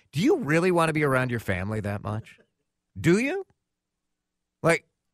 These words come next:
I, I want your reaction to this at six five one, four six one, nine two two six. Do you really wanna be around your family all day, every day, in your house all day, every day?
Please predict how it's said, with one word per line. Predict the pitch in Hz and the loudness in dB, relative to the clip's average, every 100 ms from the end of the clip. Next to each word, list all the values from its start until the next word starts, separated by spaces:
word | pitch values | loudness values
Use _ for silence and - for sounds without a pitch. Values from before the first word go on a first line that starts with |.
| - | 0
I, | 247 - | 0 4
I | 262 | 4
want | 330 330 240 | 4 4 4
your | 202 | 4
reaction | 180 156 139 - 107 | 4 4 2 -2 -4
to | |
this | 104 - | -4 -4
at | 113 | -4
six | - 165 | -2 -2
five | - 147 120 | 0 0 0
one, | 117 113 | -2 -4
four | 101 151 139 | -4 -2 -2
six | - 120 - | -2 -4 -2
one, | 107 101 | -2 -2
nine | 98 95 | -2 -4
two | 85 95 | -6 -8
two | 82 85 | -6 -8
six. | 80 78 78 - _ _ _ 107 92 _ _ _ _ | -10 -12 -14 -20 _ _ _ -18 -18 _ _ _ _
Do | 202 240 254 | 2 4 4
you | 254 196 208 214 | 4 4 4 4
really | 180 185 180 | 4 4 6
wanna | 160 156 | 6 4
be | 143 143 | 4 2
around | 139 131 | 4 2
your | 120 | 0
family | 113 117 113 117 - | 0 0 0 -4 2
all | 143 147 | 2 4
day, | 135 131 | 4 4
every | 120 113 117 | 4 2 -2
day, | 107 107 - | 0 -2 -2
in | 156 156 | -2 0
your | 139 | 2
house | 120 117 - - | 2 0 -2 -2
all | 120 117 | 0 0
day, | 107 92 | 0 -2
every | 78 | -6
day? | 76 | -10